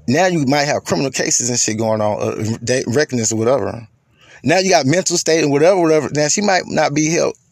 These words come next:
accountable or whatever. Not that she gonna fake, they gonna be for real, straight up on the,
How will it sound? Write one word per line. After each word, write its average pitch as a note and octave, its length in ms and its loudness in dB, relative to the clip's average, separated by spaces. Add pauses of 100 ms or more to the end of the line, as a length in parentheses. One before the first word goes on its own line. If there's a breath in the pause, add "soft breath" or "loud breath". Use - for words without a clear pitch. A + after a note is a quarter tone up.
(140)
accountable C#3 460 0
or A2 80 -2
whatever. A2+ 480 -2 (1040)
Not F#3+ 220 2
that F3 100 0
she E3 120 -2
gonna C3+ 140 0
fake, - 260 -2
they C3 100 0
gonna B2 160 0
be A#2+ 60 0
for - 280 -2
real, C3+ 160 2
straight C3+ 200 0
up B2+ 240 -2
on A#2+ 140 0
the, A2+ 200 0